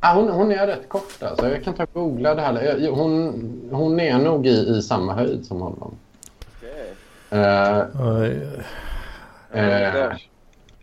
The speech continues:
Speaker 1: nej, det har hon inte. Men, men hon är väldigt sannolik. En, en, nej, hon är fan kort, alltså. Eh, om det är rätt. Nu får jag Alyssa Milano. Eh, men det är inte samma, det är Melissa Milano.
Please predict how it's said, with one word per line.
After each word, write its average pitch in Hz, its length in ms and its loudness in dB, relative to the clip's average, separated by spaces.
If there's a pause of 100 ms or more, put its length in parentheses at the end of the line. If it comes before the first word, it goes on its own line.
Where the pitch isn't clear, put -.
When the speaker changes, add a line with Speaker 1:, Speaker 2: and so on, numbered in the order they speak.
(240)
Speaker 1:
nej, 165 360 2
det 165 80 0
har 160 220 -2
hon 147 120 0
inte. 127 160 0
Men, 151 220 2
men 156 140 2
hon 160 100 0
är 160 40 0
väldigt 165 340 -2
sannolik. 165 560 -4
En, 165 160 -2 (100)
en, 170 140 -8
nej, 202 100 2
hon 175 160 2
är 180 120 -4
fan 127 180 -4
kort, - 320 -10
alltså. - 340 -10
Eh, 151 600 2 (680)
om 165 180 4
det 170 320 2
är 160 140 0
rätt. 87 200 -4 (840)
Nu 135 200 0
får 156 140 2
jag - 80 0
Alyssa 147 420 0
Milano. 85 600 -4 (1120)
Eh, 104 200 4
men 143 160 4
det 160 60 4
är - 20 4
inte 139 180 0
samma, 92 220 0
det 92 140 2
är 107 40 4
Melissa 127 440 0
Milano. 135 200 -2